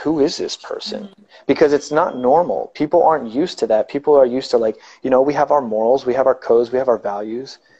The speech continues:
Speaker 1: But then after time, we get worn down,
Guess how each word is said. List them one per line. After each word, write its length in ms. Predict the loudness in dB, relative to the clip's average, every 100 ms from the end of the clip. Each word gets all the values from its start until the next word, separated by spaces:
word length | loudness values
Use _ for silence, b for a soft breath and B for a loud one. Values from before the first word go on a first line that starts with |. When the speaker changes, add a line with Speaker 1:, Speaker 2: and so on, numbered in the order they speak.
| b b b
Speaker 1:
But 160 | -2 4
then 300 | 2 2 -2
after 340 | -2 -2 -4
time, 500 | -6 -4 -2 2 2
we 120 | 0 -4
get 300 | -4 -6 -4
worn 260 | -4 -4
down, 520 | -2 0 0 -2 -10